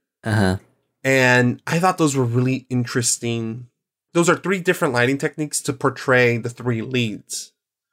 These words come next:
Speaker 2: Um, and obviously it doesn't carry throughout the entire film, but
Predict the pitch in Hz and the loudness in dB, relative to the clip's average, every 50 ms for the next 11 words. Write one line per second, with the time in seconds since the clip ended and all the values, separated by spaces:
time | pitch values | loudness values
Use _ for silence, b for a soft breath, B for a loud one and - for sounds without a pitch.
0 | _ _ _ _ _ _ - 123 123 127 123 175 208 190 190 202 208 220 - - | _ _ _ _ _ _ 2 2 2 2 4 2 2 4 4 2 2 2 2 2
1 | 190 175 147 147 147 147 139 - - 143 135 139 135 123 - 123 123 127 123 120 | 2 4 4 4 4 2 0 0 2 2 2 2 2 0 -2 -2 0 0 0 0
2 | - 123 120 117 110 - - 113 107 107 120 135 139 - - 170 180 185 175 - | 0 -2 -2 0 -2 -2 -2 -2 0 2 2 0 0 -2 -2 -2 0 -2 -2 -6
3 | _ - 147 147 147 143 | _ 2 2 2 2 0